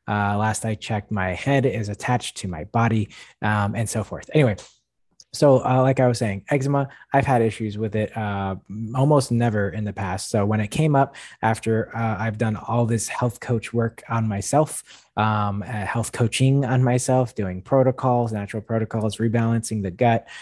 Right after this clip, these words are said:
um, all sorts of things, heavy metal detoxes, uh, f-, uh, liver detoxes, uh, haven't done a cleanse exactly, uh, fasting, all these things, right?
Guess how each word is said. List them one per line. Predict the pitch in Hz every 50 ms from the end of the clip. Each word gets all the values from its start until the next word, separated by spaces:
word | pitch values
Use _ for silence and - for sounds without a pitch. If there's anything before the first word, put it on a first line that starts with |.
| - - - -
um, | - 104 107 107 104 104 104 104 101 101 101 101 98 101 98 - - 107 104 - - _ - - - -
all | 120 127 120
sorts | - 131 123 113 -
of | 104 95
things, | - 90 78 87 -
heavy | - 127 123 131
metal | 127 127 123 123 117
detoxes, | 107 123 123 117 - 113 113 113 110 - - - 113 110 113 110 - - - - - _ _ -
uh, | 101 98 98 92 92 90 85 80
f-, | - - - -
uh, | 117 101 - - - 170
liver | 139 127 131 120 127 123
detoxes, | 110 127 123 117 - 123 113 113 113 - - - 113 113 113 113 110 110 107 87
uh, | 85 87 - - _ - - - - - _ _ _ _ -
haven't | - 139 151 139
done | 135 135 127
a | 123
cleanse | - - 123 123 123 120 120 123 123 120 120 117 117
exactly, | 101 110 104 - 110 107 110 110 - 113 110 113 107 - - - - - -
uh, | - 104 104 104 98 98
fasting, | 92 - - 127 120 117 117 110 - 127 127 127
all | 147 147 143
these | 139 117 -
things, | 120 101 82 87 98
right? | 113 120 123 120